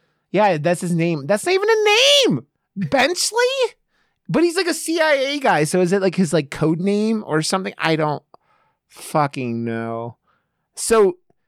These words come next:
they all figure out that you kind of get the plot, like, what was really happening at this point in the movie, where the, uh, the crazy serial guy explain, killer guy explains that they're,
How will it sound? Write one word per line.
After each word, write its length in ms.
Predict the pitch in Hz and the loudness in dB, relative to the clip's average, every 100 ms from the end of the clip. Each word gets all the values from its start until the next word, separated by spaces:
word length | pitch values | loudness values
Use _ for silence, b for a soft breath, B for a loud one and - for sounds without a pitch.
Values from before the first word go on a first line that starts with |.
| _ _ - | _ _ -2
they 140 | 190 | 2
all 160 | 208 233 | 4 2
figure 320 | 247 214 214 | 2 2 4
out 180 | 196 147 | 2 0
that 80 | 160 | -2
you 260 | 160 151 147 | -2 -6 -2
kind 260 | 170 208 | 0 2
of 140 | 214 143 | 0 0
get 160 | 175 | -4
the 80 | 147 | -4
plot, 480 | - - 131 131 - _ _ _ _ _ - | -6 -4 0 0 -2 _ _ _ _ _ -4
like, 220 | 139 - | -4 -4
what 320 | 131 139 156 | -4 -2 0
was 240 | 143 117 | -2 -2
really 240 | 127 131 127 | 0 0 2
happening 440 | 120 123 131 139 | 2 0 -2 -6
at 100 | 135 | -4
this 140 | 143 - | -6 -4
point 280 | 143 143 | -4 -2
in 80 | 135 | -4
the 40 | 135 | -2
movie, 400 | 143 139 139 135 | -2 0 0 0
where 300 | 127 120 117 | 2 0 0
the, 320 | 117 120 117 | -2 -2 0
uh, 360 | 113 107 98 95 _ _ _ _ _ _ _ _ _ _ _ _ _ - | 0 -2 -4 -10 _ _ _ _ _ _ _ _ _ _ _ _ _ -6
the 100 | 131 | -6
crazy 360 | - 170 165 147 | -2 0 0 -2
serial 400 | - 143 139 123 | 0 2 2 2
guy 220 | 123 113 | 2 2
explain, 580 | 113 110 - - 127 123 - | 2 -2 -4 -4 -4 -4 -6
killer 280 | 135 123 113 | -2 0 0
guy 180 | 117 113 | 0 0
explains 640 | 110 - - 123 117 110 | -2 -6 -2 -2 -2 -2
that 260 | 113 104 - b b b b b b b | -2 -4 -4 b b b b b b b
they're, 220 | 131 139 | 0 2